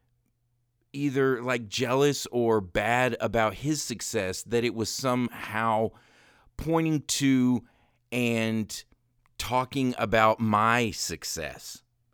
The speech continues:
and my journey in life. I was directly comparing myself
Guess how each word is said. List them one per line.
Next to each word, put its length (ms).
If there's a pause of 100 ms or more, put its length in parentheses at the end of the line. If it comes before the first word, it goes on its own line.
and 200
my 260
journey 440
in 260
life. 420 (140)
I 80
was 200
directly 580
comparing 680
myself 680